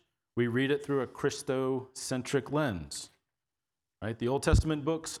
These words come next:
all predate Jesus' humanity, but Jesus predates all those books. That's what this hymn in Colossians tells us. That's what John one tells us. That's what Jesus tells us.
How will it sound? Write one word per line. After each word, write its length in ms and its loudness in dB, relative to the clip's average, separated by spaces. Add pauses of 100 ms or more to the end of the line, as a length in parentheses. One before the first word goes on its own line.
all 420 -2
predate 600 0
Jesus' 600 -6
humanity, 640 -8 (880)
but 120 -4
Jesus 680 -2 (100)
predates 460 -4
all 120 -6
those 180 -10
books. 480 -12 (1120)
That's 280 0
what 140 -2
this 200 0
hymn 200 0
in 80 -2
Colossians 480 -4
tells 260 -2
us. 320 -14 (540)
That's 280 0
what 140 2
John 300 0
one 180 -2
tells 320 -8
us. 320 -20 (720)
That's 200 -2
what 180 2
Jesus 420 0
tells 280 -4
us. 360 -14